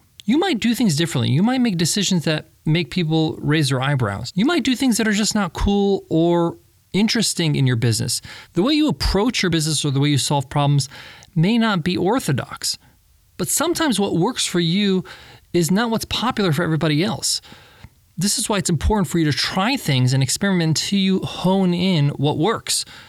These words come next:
And regardless of what other people are doing, if it works for you in your business, do it. For example, in poker, I tend, my own inclinations is to not bet that much money on a given hand.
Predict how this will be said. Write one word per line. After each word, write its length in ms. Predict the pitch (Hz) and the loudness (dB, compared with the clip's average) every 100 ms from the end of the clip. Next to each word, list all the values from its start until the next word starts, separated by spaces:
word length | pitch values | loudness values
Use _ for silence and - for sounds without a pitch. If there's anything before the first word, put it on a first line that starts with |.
| - _ _ _ _ _ _ - | -20 _ _ _ _ _ _ -2
And 100 | 160 | 0
regardless 520 | 160 175 285 349 - | 2 0 0 0 0
of 60 | 180 | -2
what 120 | 175 | 0
other 160 | 165 | 0
people 180 | 156 151 | 0 2
are 40 | 143 | 2
doing, 300 | 131 139 147 | 2 2 0
if 140 | 139 | 0
it 40 | |
works 360 | 143 139 226 - | 2 2 0 -2
for 140 | - | 0
you 160 | 160 196 | 0 2
in 80 | 185 | 2
your 100 | 165 | 2
business, 420 | 160 180 208 - - 147 | 0 0 -2 -4 -2 0
do 220 | 139 339 392 | 2 2 0
it. 220 | 220 - - _ _ _ | -4 -14 -20 _ _ _
For 160 | - 285 | -2 0
example, 460 | 214 240 202 214 - - - - | 2 0 2 -2 -4 -12 -4 0
in 180 | 202 | 2
poker, 500 | 185 214 208 160 151 - - _ _ _ 156 | 2 -2 -2 -2 -2 -4 -16 _ _ _ -2
I 420 | 180 240 247 - - | 0 0 0 -2 -8
tend, 600 | - - 220 165 151 156 - - _ | -6 -2 0 2 0 -2 -8 -20 _
my 260 | 139 127 139 | 0 0 0
own 260 | 160 185 202 | -2 0 0
inclinations 760 | 180 - 165 160 160 - 123 123 | -2 0 0 2 0 0 0 0
is 400 | - 139 123 - | 0 0 0 -2
to 140 | - 143 | 0 2
not 420 | 139 147 139 117 | 4 2 -2 0
bet 240 | 139 139 | 0 -2
that 120 | 135 123 | -2 0
much 240 | 120 - | 0 2
money 440 | 123 123 117 110 - - | 2 2 2 0 -4 -4
on 180 | 117 123 | 0 2
a 60 | |
given 300 | 120 104 117 | 2 0 2
hand. 440 | 123 170 156 - | 2 2 -2 -6